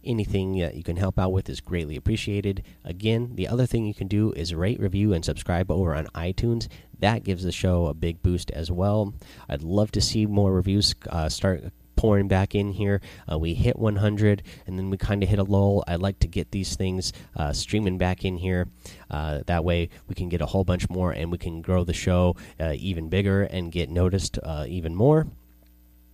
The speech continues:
uh, by other streamers, so we can start getting, uh, more interviews with them and, uh, getting those, uh, all set up.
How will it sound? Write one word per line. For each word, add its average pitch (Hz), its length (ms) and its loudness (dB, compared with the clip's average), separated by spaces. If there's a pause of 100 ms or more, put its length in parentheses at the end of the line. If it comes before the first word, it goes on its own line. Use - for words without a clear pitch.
uh, 98 160 0
by 90 400 0
other 87 220 0
streamers, 113 460 2
so 101 120 2
we 87 120 0
can 82 140 -8
start 90 260 -4
getting, 92 340 -4 (260)
uh, 78 340 -4 (640)
more 101 360 2 (420)
interviews 101 460 2
with 92 140 2
them 98 340 -2 (280)
and, 82 400 -6
uh, 76 140 -8
getting 90 560 -6
those, 87 400 0 (100)
uh, 80 280 -6 (180)
all 87 160 0
set 87 260 -2
up. 80 140 -2